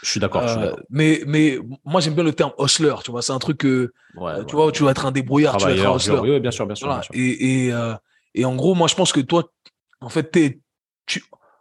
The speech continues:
Speaker 2: alors, est-ce que tu n'es, non, tu n'es pas un, un entrepreneur ou un hustler, un débrouillard ? Je pense que les circonstances de la vie font que tu deviens, euh, ce genre de personnage, tu vois. Moi, je sais que,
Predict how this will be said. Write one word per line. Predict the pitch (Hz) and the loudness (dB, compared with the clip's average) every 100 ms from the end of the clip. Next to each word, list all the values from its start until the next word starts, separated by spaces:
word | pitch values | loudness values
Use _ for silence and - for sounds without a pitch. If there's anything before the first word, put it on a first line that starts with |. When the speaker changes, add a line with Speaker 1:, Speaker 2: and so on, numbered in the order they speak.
| - | -4
Speaker 2:
alors, | 147 - | -2 0
est-ce | 196 - | 0 0
que | |
tu | - 180 | -2 -2
n'es, | 165 165 156 | 0 2 2
non, | 160 147 - _ - | 0 -4 -8 _ -8
tu | 165 | 0
n'es | 170 175 | 2 2
pas | 208 202 147 | 4 4 2
un, | 139 147 143 139 131 127 92 | 0 0 2 0 0 -4 -6
un | 65 139 | -6 -6
entrepreneur | 143 147 - 139 147 147 135 | -2 -2 2 2 2 2 2
ou | 127 | 0
un | 127 | -2
hustler, | 127 151 | -2 0
un | 135 127 | 0 0
débrouillard ? | 123 120 131 151 151 - - | -2 -2 2 2 0 -8 -16
Je | - | -8
pense | 147 | -4
que | - | -2
les | 139 | 0
circonstances | - - 160 143 170 143 | 2 0 0 0 2 4
de | 139 | 4
la | 127 | 2
vie | 151 | -2
font | - 147 | -6 -4
que | 127 | -4
tu | - | -2
deviens, | 127 120 139 139 127 | -2 0 2 2 2
euh, | 120 101 82 87 | 0 -2 -4 -4
ce | - 131 | -2 0
genre | 127 | 2
de | 123 | 2
personnage, | 113 113 135 117 101 | 0 0 0 -2 -4
tu | 101 | -4
vois. | 107 - - - | -6 -8 -20 -6
Moi, | 131 139 | 0 2
je | 127 | 2
sais | - 151 | 2 2
que, | 151 139 | 2 2